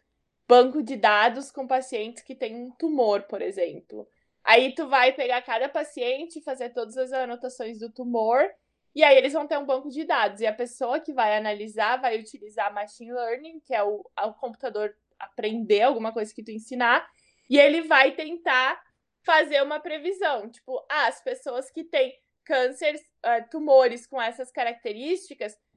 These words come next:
pode ser um câncer ou não pode ser um câncer. É meio que uma ideia de tu fazer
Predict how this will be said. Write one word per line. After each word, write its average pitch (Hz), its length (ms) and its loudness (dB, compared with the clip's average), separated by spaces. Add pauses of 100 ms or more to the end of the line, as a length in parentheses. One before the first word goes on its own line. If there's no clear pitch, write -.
(200)
pode 277 360 6
ser 294 200 -6
um 269 100 -8
câncer 302 440 -6
ou 294 120 -2
não 302 240 -6
pode 262 280 -4
ser 320 120 -6
um 285 100 -10
câncer. 233 360 -6
É 240 120 -6
meio 330 280 -4
que 415 80 -12
uma 349 160 -6
ideia 269 360 0
de 330 140 -12
tu - 160 -20
fazer 262 480 0